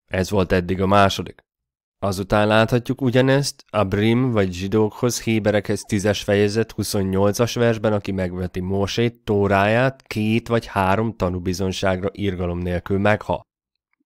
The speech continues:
Még maga Jahua is ezt a stratégiát alkalmazza, és „adom az én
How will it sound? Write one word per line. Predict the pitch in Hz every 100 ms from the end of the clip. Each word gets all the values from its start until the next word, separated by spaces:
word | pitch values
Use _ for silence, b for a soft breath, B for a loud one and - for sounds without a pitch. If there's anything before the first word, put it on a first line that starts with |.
| _
Még | - 107
maga | 101 98 98
Jahua | 98 - 101 123
is | 95 90
ezt | - 101 92
a | 92
stratégiát | - 98 90 95 90 87 85
alkalmazza, | 95 101 - 110 113 104 117
és | 113 98
„adom | 104 104 120 117
az | 110 101
én | 98 92